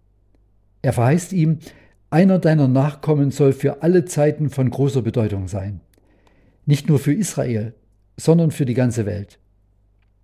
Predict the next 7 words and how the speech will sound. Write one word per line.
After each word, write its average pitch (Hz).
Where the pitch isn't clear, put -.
Dieser 202
Nachkomme 151
Davids, 117
von 127
dem 113
Micha 113
spricht, -